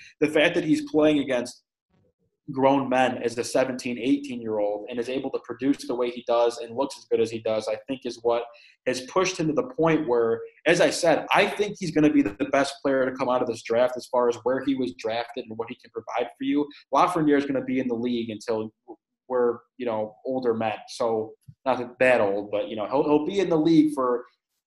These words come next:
ten, fifteen, maybe twenty years. He's just, he's just that good and has the N H L makeup. But I just think Stützle has really surprised people, uh, with, with his playing ability, which is why I also think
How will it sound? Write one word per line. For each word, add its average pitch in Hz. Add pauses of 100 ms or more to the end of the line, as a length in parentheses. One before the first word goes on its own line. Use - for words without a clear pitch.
ten, 151
fifteen, 151
maybe 127
twenty 120
years. 107
He's 123
just, 135
he's 127
just 139
that 127
good 127
and 120
has 120 (300)
the 131
N 123
H 120
L 117
makeup. 110
But 117
I 120
just 135
think 123
Stützle 131
has 113
really 135
surprised 120
people, 107 (340)
uh, 110
with, 117 (100)
with 120 (160)
his 120
playing 117
ability, 120
which 117
is 120
why 120
I 110
also 127
think 120